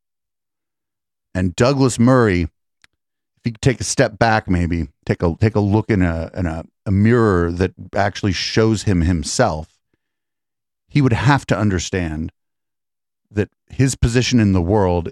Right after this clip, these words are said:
is at least in part a function of intergenerational wealth.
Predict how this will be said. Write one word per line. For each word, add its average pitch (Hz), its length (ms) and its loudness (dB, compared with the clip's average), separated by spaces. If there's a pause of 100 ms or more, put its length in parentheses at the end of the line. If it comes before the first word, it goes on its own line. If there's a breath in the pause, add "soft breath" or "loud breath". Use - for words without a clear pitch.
(160)
is 104 340 0
at 104 180 -2
least 127 520 -2
in 104 200 2
part 95 420 -4 (1900)
a 107 60 -2
function 110 400 0
of 92 80 2
intergenerational 85 840 0
wealth. 85 280 -8